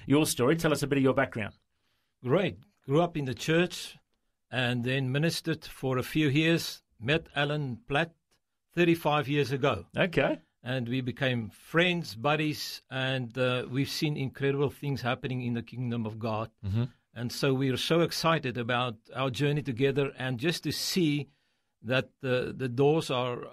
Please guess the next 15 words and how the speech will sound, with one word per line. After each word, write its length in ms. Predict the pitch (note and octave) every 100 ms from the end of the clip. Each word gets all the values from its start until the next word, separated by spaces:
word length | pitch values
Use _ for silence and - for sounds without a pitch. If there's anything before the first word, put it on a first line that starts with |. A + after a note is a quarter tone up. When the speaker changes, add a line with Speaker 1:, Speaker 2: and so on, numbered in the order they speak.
| -
Speaker 2:
opening 340 | D3+ D#3 D#3+ D3+
for 200 | D#3+ D3+
us 260 | D#3 -
worldwide. 800 | C3 D3+ E3+ C3+ C#3 C#3+ G#2+ - -
Speaker 1:
Mm-hmm. 260 | G#2+ B2+ E3
Speaker 2:
And 220 | B2+ A2
just 300 | A#2+ D#3+ -
the 80 | C#3+
concept 600 | - D#3 E3 - D3 -
of, 320 | B2 A#2+ - - _ _ _ _ _ _
of 220 | A#2+ G2+
working 400 | A#2+ D#3+ E3+ E3+
together 540 | E3 C#3 B2+ C3 C3 -
in 220 | B2+ B2
regions 680 | A#2 D3 D#3 D#3 D3 - -